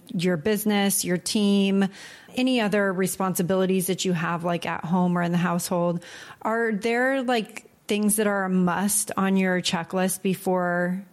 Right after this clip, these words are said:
you go on the trip or before visitors come into town?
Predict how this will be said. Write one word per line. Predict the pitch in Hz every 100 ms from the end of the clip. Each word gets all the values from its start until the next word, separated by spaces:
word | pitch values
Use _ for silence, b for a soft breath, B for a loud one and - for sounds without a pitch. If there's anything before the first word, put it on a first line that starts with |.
| _ _ _ 202
you | 180 170 175 170 175 208 _ 180
go | 196 180
on | 180
the | 180
trip | 180 - 180
or | 185
before | 165 180 - 180
visitors | 175 170 175 175 175
come | - 170
into | 175 175
town? | 185 190 185 202